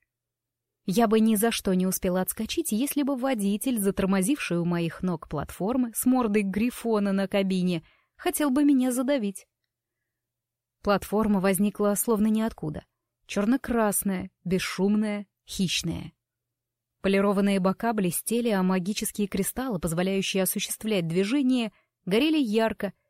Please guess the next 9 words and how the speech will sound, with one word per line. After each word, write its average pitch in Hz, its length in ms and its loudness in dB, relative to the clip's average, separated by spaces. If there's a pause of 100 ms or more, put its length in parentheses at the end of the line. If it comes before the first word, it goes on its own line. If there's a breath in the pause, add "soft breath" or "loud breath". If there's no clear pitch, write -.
(360)
Их - 220 -2
недавно 247 560 4
подзарядили. 220 720 0 (1200)
Я 214 200 0
едва 214 320 2
сдержалась 196 600 0
от 180 180 -2
испуганного 226 560 0
крика, 202 460 0